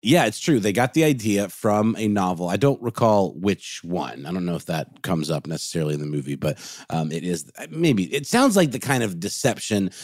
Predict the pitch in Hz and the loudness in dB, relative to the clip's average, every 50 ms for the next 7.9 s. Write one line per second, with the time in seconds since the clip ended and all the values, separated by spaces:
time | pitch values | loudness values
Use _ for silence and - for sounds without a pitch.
0 | - - _ - 107 110 107 110 95 82 - - 127 117 110 104 98 87 - - | -20 -10 _ 0 2 4 4 4 2 0 -4 -2 0 2 2 2 2 0 -4 -8
1 | 85 - - - 120 107 92 - - - 104 95 95 98 90 87 - - 85 80 | -10 -10 0 2 4 4 4 2 -2 -2 0 0 2 2 2 0 0 0 -2 -2
2 | 73 71 - - - 90 - - - 85 73 78 82 76 71 73 - 73 76 78 | -2 -6 -8 -4 -2 -2 -2 -2 -4 -4 -2 0 0 -2 -2 -2 -4 -2 -2 -2
3 | 78 - - - 107 87 80 80 78 73 71 71 67 69 67 69 67 71 71 - | -2 -2 0 2 2 4 4 2 2 0 0 0 0 -2 -2 -2 -2 -4 -4 -4
4 | - 80 78 67 65 - - 87 76 67 62 - - 78 69 60 58 - - - | -4 -6 -6 -6 -8 -8 -8 -6 -6 -6 -8 -10 -10 -12 -12 -12 -14 -16 -18 -20
5 | - - 58 53 52 - - 62 57 50 - 80 85 80 80 - - - - - | -18 -18 -18 -16 -18 -14 -12 -12 -12 -6 -2 0 0 0 0 -2 -6 -14 -20 -20
6 | - _ _ _ - - 104 98 - - 123 113 110 95 90 85 87 87 85 101 | -20 _ _ _ -6 -4 -2 -2 0 0 0 2 2 0 0 -2 -2 0 0 2
7 | 101 104 104 101 120 123 123 110 104 101 95 - - - - 104 98 92 | 2 2 2 2 4 4 4 4 2 0 -2 -4 -6 -2 0 2 2 2